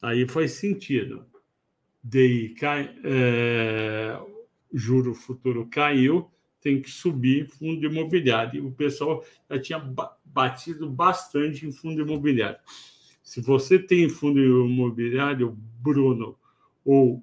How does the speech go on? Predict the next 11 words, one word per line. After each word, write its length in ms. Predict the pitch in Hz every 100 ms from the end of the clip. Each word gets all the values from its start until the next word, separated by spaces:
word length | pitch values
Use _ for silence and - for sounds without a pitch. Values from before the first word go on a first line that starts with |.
| - -
ouvintes, 840 | 151 135 120 113 113 92 - - - _ _ _ - _ _ _ _ _ _
é, 340 | 131 120 117 - -
eles 260 | 139 127
já 180 | 131 123
caíram 440 | 123 127 123 120
bastante 1000 | 120 113 - - 135 143 165 165 196 185 _ _ _ _ _
e 60 | 135
dá 160 | 139
uma 180 | 143 139
baita 600 | 117 123 143 190 196 208
vontade 1040 | 160 180 175 131 127 123 127 127 165 170